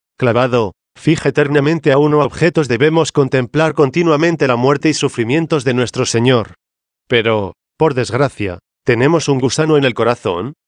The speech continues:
una morada de plagas, un depósito de cadáveres dentro. Deseos,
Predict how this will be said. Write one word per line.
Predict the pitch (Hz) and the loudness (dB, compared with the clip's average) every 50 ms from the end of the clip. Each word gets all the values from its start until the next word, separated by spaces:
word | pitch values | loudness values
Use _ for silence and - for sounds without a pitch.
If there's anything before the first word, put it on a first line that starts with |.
| _ | _
una | - 131 131 131 | -4 0 2 2
morada | 123 120 120 120 135 127 113 107 | 2 2 2 0 0 0 0 -2
de | 110 107 | -2 -4
plagas, | - 120 127 139 135 117 117 120 123 - - - - _ _ _ - | -2 -2 0 0 0 0 0 -2 -2 -4 -10 -16 -20 _ _ _ 0
un | 127 127 127 | 0 0 2
depósito | 117 117 107 - 131 123 - 139 - 131 113 | 0 -2 -2 -2 -4 -4 -4 -4 -2 -2 -2
de | 110 107 | -2 -2
cadáveres | - 117 117 139 151 151 156 139 147 139 104 | -2 -2 0 0 2 2 2 2 2 0 0
dentro. | 139 139 135 127 - - 90 87 80 - _ _ _ _ _ _ _ _ _ _ | 0 0 0 -2 -4 -8 -10 -10 -12 -14 _ _ _ _ _ _ _ _ _ _
Deseos, | 110 117 120 - - 151 156 123 101 92 90 - - - | -6 -6 -6 -4 -2 0 0 0 0 -4 -6 -10 -14 -18